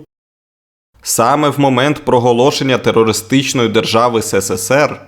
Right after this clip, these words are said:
абсолютно протиприродньо в Україні вкрали Крим, Кубань, частину Слобожанщини, Стародубщину,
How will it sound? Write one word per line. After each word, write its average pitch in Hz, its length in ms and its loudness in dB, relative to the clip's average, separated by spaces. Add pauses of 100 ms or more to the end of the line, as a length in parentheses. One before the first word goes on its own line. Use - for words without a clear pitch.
(120)
абсолютно 202 640 0
протиприродньо 135 840 2
в 107 60 -2
Україні 120 460 2
вкрали 123 460 0
Крим, 135 500 0 (480)
Кубань, 120 800 0 (460)
частину 208 520 0
Слобожанщини, 117 1160 -2 (320)
Стародубщину, 127 1200 0